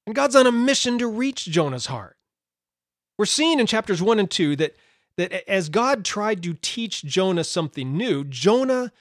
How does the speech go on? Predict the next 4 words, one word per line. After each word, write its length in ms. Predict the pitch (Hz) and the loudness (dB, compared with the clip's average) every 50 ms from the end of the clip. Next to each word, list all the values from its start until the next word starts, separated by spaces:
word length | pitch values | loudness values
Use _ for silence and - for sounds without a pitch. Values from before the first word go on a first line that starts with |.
| _ _ - | _ _ -6
continues 880 | - 170 165 - - - 175 214 214 214 214 208 208 214 202 - - - | -4 -4 -2 -2 -2 -2 0 2 2 2 2 2 2 0 -2 -4 -8 -10
to 200 | - - 165 147 | -6 -4 -2 -2
resist 680 | 139 151 151 139 127 120 117 127 160 - - - - 107 | -2 -2 -4 -4 -4 -4 -4 -2 -2 -2 -4 -8 -10 -12
it. 260 | 80 - - - | -16 -16 -18 -20